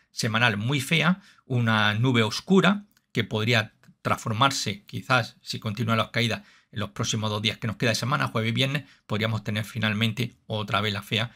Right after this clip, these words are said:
como sería, o patrón, como sería la envolvente bajista. Su nombre está, lo dice todo, ¿verdad? De momento, estamos ante una mala semana, únicamente eso. Hemos perdido nuevamente esa zona que tanto trabajo está costando conquistar, la zona veintitrés veinticinco, veintitrés cincuenta,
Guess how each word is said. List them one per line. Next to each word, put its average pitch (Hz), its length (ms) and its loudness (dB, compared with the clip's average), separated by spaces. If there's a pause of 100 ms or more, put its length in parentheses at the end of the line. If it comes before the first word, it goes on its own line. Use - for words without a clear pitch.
(140)
como 107 180 -6
sería, 104 400 -2
o 95 160 -8
patrón, 123 340 -2 (140)
como 98 160 -10
sería 107 260 -2
la 110 100 0
envolvente 104 800 -2
bajista. - 800 -2
Su - 180 -6
nombre 104 220 -4
está, 98 460 -2
lo 98 180 -4
dice 98 280 -4
todo, 92 220 -4
¿verdad? 107 300 -2 (320)
De 131 80 -4
momento, 135 560 -2 (260)
estamos 127 400 -2
ante 107 200 -2
una 113 120 2
mala 107 260 4
semana, 170 580 4
únicamente 107 600 -4
eso. 156 200 -2
Hemos 107 160 -6
perdido 104 420 -2
nuevamente 107 380 -2
esa 104 160 -4
zona 107 240 -6
que 101 80 -6
tanto 107 220 -8
trabajo 107 260 -4
está 113 200 -6
costando 104 520 -6 (240)
conquistar, 107 360 -2
la 101 100 2
zona 107 180 -2
veintitrés 104 360 -4
veinticinco, 110 460 -6
veintitrés 110 400 -8
cincuenta, 127 520 -4